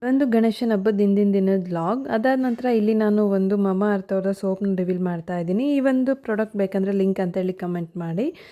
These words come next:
ನೆಕ್ಸ್ಟ್ ಬಂದು ಇದು ಗಣೇಶ ಹಬ್ಬದ ದಿನ. So ನಾನು ಗಣೇಶ ಹಬ್ಬದ ದಿನ ಬೆಳಗ್ಗೆ ಎದ್ದು ಫ್ರೆಶ್ ಅಪ್ ಆಗಿ ಪೂಜೆ ಮಾಡಬೇಕು ಅಂತೇಳಿ ಇವತ್ತೆಲ್ಲ ರೆಡಿ ಮಾಡ್ಕೊಳ್ತಾ ಇದ್ದೀನಿ. ನಮ್ಮ ಮನೆಯವ್ರದ್ದು ಫಸ್ಟ್ ಶಿಫ್ಟ್ ಆಗಿರೋದ್ರಿಂದ ಅವ್ರು already ಡ್ಯೂಟಿಗೆ ಹೋಗಿದ್ರು.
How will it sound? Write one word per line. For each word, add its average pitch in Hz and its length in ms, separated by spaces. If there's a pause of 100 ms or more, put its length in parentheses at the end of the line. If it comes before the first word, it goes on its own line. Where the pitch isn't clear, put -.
(300)
ನೆಕ್ಸ್ಟ್ 277 300
ಬಂದು 233 260
ಇದು 214 280
ಗಣೇಶ 190 440
ಹಬ್ಬದ 170 360
ದಿನ. 175 180 (240)
So 196 160
ನಾನು 185 220
ಗಣೇಶ 175 380
ಹಬ್ಬದ 175 180
ದಿನ 180 300
ಬೆಳಗ್ಗೆ 170 480
ಎದ್ದು 170 280 (440)
ಫ್ರೆಶ್ 196 260
ಅಪ್ 185 180
ಆಗಿ 180 480
ಪೂಜೆ 190 440
ಮಾಡಬೇಕು 180 500
ಅಂತೇಳಿ 180 360
ಇವತ್ತೆಲ್ಲ 175 380
ರೆಡಿ 175 220
ಮಾಡ್ಕೊಳ್ತಾ 175 580
ಇದ್ದೀನಿ. 180 400
ನಮ್ಮ 226 260
ಮನೆಯವ್ರದ್ದು 208 340
ಫಸ್ಟ್ 208 300
ಶಿಫ್ಟ್ - 280
ಆಗಿರೋದ್ರಿಂದ 180 540
ಅವ್ರು 180 300
already 180 260
ಡ್ಯೂಟಿಗೆ 170 360
ಹೋಗಿದ್ರು. 170 560